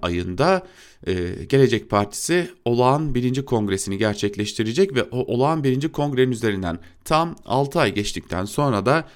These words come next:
yapılacak her seçime Gelecek Partisi kendi logosuyla yani kendi partisiyle katılabilecek. Bunun için de çalışmalar hızlı bir biçimde devam ediyor Gelecek Partisi'nde. Deva Partisi de çalışmalarını sürdürüyor ancak Gelecek Partisi'nin tabii ki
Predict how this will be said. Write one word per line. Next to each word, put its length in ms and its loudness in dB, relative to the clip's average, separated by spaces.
yapılacak 720 -4
her 200 2
seçime 460 0
Gelecek 500 2
Partisi 480 0
kendi 420 0
logosuyla 460 -2
yani 240 -4
kendi 300 6
partisiyle 580 -2
katılabilecek. 1080 -2
Bunun 120 -2
için 240 -4
de 120 -4
çalışmalar 600 -2
hızlı 420 0
bir 140 0
biçimde 380 -6
devam 320 0
ediyor 240 -4
Gelecek 440 -8
Partisi'nde. 580 -2
Deva 340 -4
Partisi 340 -4
de 60 2
çalışmalarını 640 -2
sürdürüyor 720 0
ancak 480 0
Gelecek 460 -2
Partisi'nin 500 -2
tabii 300 -4
ki 240 -2